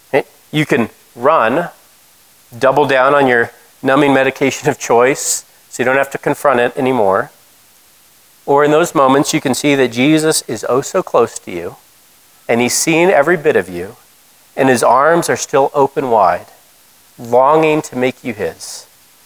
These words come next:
and to make you beautiful in his sight. Let's pray.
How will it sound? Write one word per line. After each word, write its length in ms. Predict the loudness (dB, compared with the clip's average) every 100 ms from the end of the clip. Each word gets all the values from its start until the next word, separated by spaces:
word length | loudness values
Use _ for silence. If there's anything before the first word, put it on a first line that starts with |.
| _
and 80 | -12
to 100 | -4
make 320 | 0 0 -2
you 500 | -4 0 0 0 -2 -6 _ _ _ _ _
beautiful 580 | -4 -2 -2 0 0 2
in 120 | -2
his 180 | -6 -8
sight. 320 | -8 -8 -10 _ _ _ _ _ _ _ _ -20 -20
Let's 160 | -20 -10
pray. 280 | -6 -6